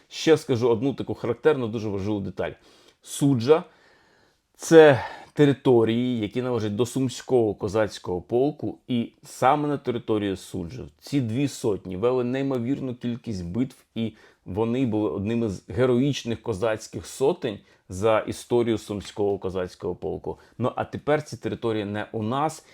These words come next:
і поготів москови-, московити намагаються зробити все, щоб в Суджі і в цих місцевостях пам'ять історична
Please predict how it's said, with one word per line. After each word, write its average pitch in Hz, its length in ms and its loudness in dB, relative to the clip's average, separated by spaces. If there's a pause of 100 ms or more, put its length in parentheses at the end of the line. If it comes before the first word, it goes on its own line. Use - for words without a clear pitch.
(140)
і 101 240 -2 (180)
поготів 104 540 -2 (560)
москови-, 87 540 -8
московити 98 720 -8 (400)
намагаються 104 680 -6
зробити 98 340 -8
все, 139 400 -2
щоб 92 300 -6
в 82 100 -12
Суджі 120 560 -2 (280)
і 113 80 -6
в 95 80 -4
цих - 320 -8
місцевостях 127 640 -4 (320)
пам'ять 139 420 2 (100)
історична 123 600 -2